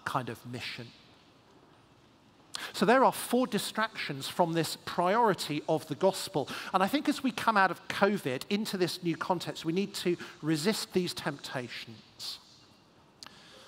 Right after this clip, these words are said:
Keeping the gospel a priority doesn't mean that evangelism is the only thing we do,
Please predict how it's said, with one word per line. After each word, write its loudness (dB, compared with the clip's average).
Keeping 2
the 4
gospel 4
a 4
priority 4
doesn't -2
mean 0
that 0
evangelism -2
is -8
the -10
only 2
thing -8
we -8
do, -8